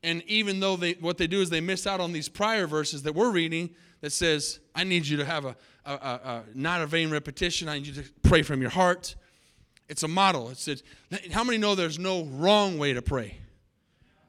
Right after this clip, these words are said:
Did you know there's no wrong way to pray? If you're in here tonight, you go, "Man, I don't know if I pray right." You're, there's no wrong way. The only wrong way to pray is what? Not to pray at all.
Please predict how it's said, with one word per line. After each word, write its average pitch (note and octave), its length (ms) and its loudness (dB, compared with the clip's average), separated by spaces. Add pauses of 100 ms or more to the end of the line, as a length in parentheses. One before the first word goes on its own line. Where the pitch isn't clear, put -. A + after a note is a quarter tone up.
(300)
Did D#3 160 0
you E3+ 60 4
know G3 160 6
there's F3+ 180 6
no F#3 140 4
wrong G3+ 280 6
way G#3 120 4
to G#3 80 2
pray? G3+ 240 2 (160)
If D3+ 140 -4
you're A#3+ 180 0
in A#3+ 80 0
here A3+ 120 2
tonight, G#3+ 300 -4
you F3 60 -4
go, E3+ 100 -6
"Man, A#3 180 -4
I C4 40 -6
don't A#3+ 140 -4
know A3 60 -2
if G3+ 100 -2
I G3 100 4
pray G3 260 0
right." D3+ 260 -2 (200)
You're, D#3 160 0
there's D#3 160 -2
no D#3+ 140 -2
wrong D#3+ 280 -2
way. D3 140 -4
The C#3+ 100 -8
only G#3 200 -2
wrong G3+ 360 2
way A#3 120 6
to A#3 80 4
pray G3 280 2
is D#3 140 -2
what? D#3 320 -2 (800)
Not C3+ 220 -8
to - 60 -14
pray C#3+ 200 -4
at C3 60 -4
all. G#2+ 180 -8